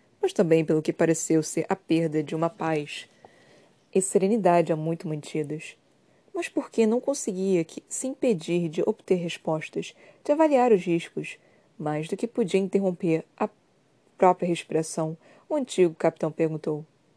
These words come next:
"Que tipo de ferimentos?" A parte de si não queria saber. Irene se recostou contra as almofadas do sofá, e o estofado de pena de ganso fez um barulho de suspiro quando ela olhou para o teto emoldurado em ouro.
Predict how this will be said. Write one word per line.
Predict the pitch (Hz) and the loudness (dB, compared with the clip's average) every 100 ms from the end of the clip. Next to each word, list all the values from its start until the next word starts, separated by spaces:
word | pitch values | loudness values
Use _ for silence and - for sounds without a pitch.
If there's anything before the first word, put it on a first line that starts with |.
| _ _ _ | _ _ _
"Que | - | -10
tipo | - 175 165 | 0 0 0
de | 151 | -6
ferimentos?" | - 156 147 147 143 - - _ _ _ _ _ | -4 -6 -4 -8 -10 -16 -18 _ _ _ _ _
A | - | -4
parte | - - 175 | 4 4 2
de | - | -6
si | - 160 | -6 -4
não | 156 | -4
queria | 156 202 156 | -2 0 0
saber. | - 156 147 151 _ _ _ _ _ _ _ | -2 -6 -6 -10 _ _ _ _ _ _ _
Irene | 415 415 415 | 6 6 6
se | - | 4
recostou | 403 427 381 - 226 | 4 6 4 8 8
contra | 214 165 165 | 8 2 -2
as | |
almofadas | 170 175 - 180 160 | 0 -2 0 0 0
do | 151 | -4
sofá, | - 156 156 151 _ _ _ _ - | -6 -6 -8 -10 _ _ _ _ -6
e | 160 | -6
o | |
estofado | 151 - 170 175 170 | -2 -2 0 2 2
de | 160 | 0
pena | 156 165 151 | -2 -2 -2
de | 147 151 | -4 -6
ganso | 143 160 156 - 170 - _ | -4 -2 -4 -6 -12 -14 _
fez | - 294 | -2 0
um | 311 | 2
barulho | 294 269 202 185 | 2 4 2 0
de | 160 | -4
suspiro | - 214 - - 180 160 | -6 -6 -6 0 2 2
quando | - 170 175 | 0 0 4
ela | 190 | 4
olhou | 226 180 170 | 4 4 2
para | - 156 | 2 -2
o | |
teto | - 156 156 - | -2 -2 -4 -2
emoldurado | 240 240 254 240 175 156 156 | -2 0 2 2 2 2 -2
em | 151 | -4
ouro. | 147 147 | -4 -6